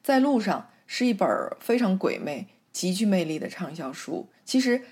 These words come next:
在路上这本奇书能够畅销，就已经在很多年前证明了我们早该悟透的一个基本点。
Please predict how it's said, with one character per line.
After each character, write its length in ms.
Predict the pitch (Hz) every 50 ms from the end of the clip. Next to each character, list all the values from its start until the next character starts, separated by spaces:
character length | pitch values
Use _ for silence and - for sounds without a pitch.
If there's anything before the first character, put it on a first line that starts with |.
| - _
在 160 | - - 269 262
路 220 | 254 277 277 240
上 300 | 214 220 180 - - 180
这 120 | - 220
本 200 | 202 196 - -
奇 200 | - - - 175
书 200 | 175 175 214 208
能 160 | 196 156 151 160
够 160 | 190 208 190
畅 280 | - - - 160 151
销， 320 | 160 - - 165 160 170 190 - - - _
就 160 | - - 226
已 160 | 214 180 151 -
经 300 | - - 180 190 196 196
在 180 | 220 202 180
很 420 | 185 185 - - - - - - -
多 160 | - 160 180
年 240 | 180 165 143 139 156
前 240 | - - 131 135
证 200 | - - 202 185
明 160 | 156 107 90 -
了 240 | - - - - - - - - _ -
我 80 | -
们 100 | 165 180
早 200 | 190 190 175 -
该 180 | - 185 180 196
悟 220 | - 208 208 196
透 240 | - - - 202 180
的 80 | 202 233
一 80 | -
个 100 | - 185
基 160 | - - -
本 220 | 190 180 151 - -
点。 260 | - - - -